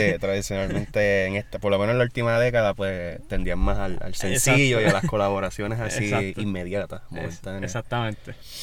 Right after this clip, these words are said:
Speaker 1: Pues, el disco de Eminem, que también está dentro de, pues, de, del, del género del rap, eh, salió el diecisiete de enero.
Speaker 2: De, ok.
Speaker 1: Que lleva ya una semanita por ahí, eh, sonando. Y me, primero me enteré por una noticia que compartió Jaime.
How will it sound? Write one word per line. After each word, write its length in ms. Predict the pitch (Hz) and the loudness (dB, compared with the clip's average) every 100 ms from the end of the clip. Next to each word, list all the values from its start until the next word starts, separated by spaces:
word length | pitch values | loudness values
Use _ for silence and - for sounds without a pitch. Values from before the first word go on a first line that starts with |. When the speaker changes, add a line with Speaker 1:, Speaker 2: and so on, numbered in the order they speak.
| - - - - - - | -10 -12 -14 -18 -18 -6
Speaker 1:
Pues, 380 | 107 107 95 85 - - - - | 0 2 2 -2 -8 -20 -12 0
el 240 | 107 107 | 0 2
disco 340 | 113 - 147 | -2 0 2
de 260 | 143 147 156 | 4 4 4
Eminem, 500 | 151 131 117 110 110 - - | 4 2 2 0 -4 -8 -10
que 120 | - | -6
también 320 | 101 95 95 98 | -2 -2 -2 -4
está 300 | 110 120 117 | 0 4 6
dentro 440 | 120 120 113 113 | 4 0 0 0
de, 340 | 113 107 104 101 | 2 0 0 -2
pues, 140 | 101 | -2
de, 260 | 95 92 90 | -4 -4 -6
del, 300 | 92 92 92 | -6 -6 -8
del 120 | 87 | -8
género 280 | 90 90 104 | -8 -2 0
del 140 | 107 | 2
rap, 240 | 95 101 110 - - - - - - - - | 0 -2 -2 -6 -20 -20 -20 -20 -20 -20 -12
eh, 280 | 95 87 87 | -10 -8 -6
salió 220 | - 98 95 | -2 0 0
el 60 | |
diecisiete 500 | 110 - 120 104 113 | -2 -2 -2 -2 0
de 80 | 139 | 2
enero. 280 | 127 139 127 - | 2 0 -2 -8
Speaker 2:
De, 500 | - 135 123 117 - | -8 -4 -2 -4 -6
ok. 380 | 113 110 - - | -8 -8 -10 -10
Speaker 1:
Que 140 | 98 | -8
lleva 220 | 90 90 | -4 -2
ya 220 | 101 110 110 | 0 0 0
una 140 | 110 | -2
semanita 560 | - 110 104 110 107 104 | -2 -2 -2 -2 -2 -2
por 160 | 101 | 0
ahí, 440 | 95 104 113 110 107 | -2 -2 -4 -4 -2
eh, 420 | 98 87 - - | -4 -4 -10 -12
sonando. 600 | - 104 107 131 120 101 - - - - - - | -6 -2 2 2 2 -4 -6 -16 -20 -20 -14 -4
Y 360 | 110 110 113 | -2 0 2
me, 160 | 113 117 | 2 0
primero 400 | - 120 120 170 | 2 2 4 4
me 60 | 160 | 2
enteré 340 | - 127 127 | 2 2 4
por 160 | 139 147 | 4 4
una 140 | 151 | 4
noticia 340 | 147 151 143 143 | 4 2 2 2
que 60 | |
compartió 480 | 139 143 147 - 143 | 2 2 -2 0 -2
Jaime. 460 | 147 151 123 110 | 2 2 0 -2